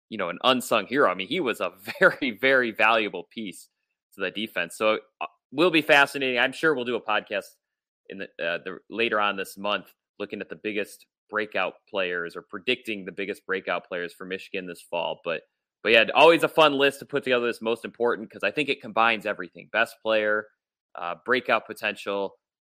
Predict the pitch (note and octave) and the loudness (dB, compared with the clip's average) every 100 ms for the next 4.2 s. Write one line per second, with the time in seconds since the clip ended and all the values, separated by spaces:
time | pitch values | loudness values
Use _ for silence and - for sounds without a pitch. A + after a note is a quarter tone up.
0 | _ A2+ A2+ A#2+ - A2+ G#2 G2 E2+ A2 | _ -10 -6 -6 -4 -2 -2 -2 -6 -8
1 | G#2+ G#2 G2+ _ _ _ _ - F#2+ G2 | -6 -6 -8 _ _ _ _ -12 -8 -6
2 | F#2 G#2+ A2+ G#2 - G#2+ A2 G2+ - A2+ | -2 0 0 -2 -6 -2 -2 -4 -6 -4
3 | G#2+ G#2 G2 F#2+ G2+ G#2 F#2+ F2+ F#2 F#2+ | -2 -2 -2 -2 -4 -2 -2 -2 -2 -2
4 | F#2 - | -4 -10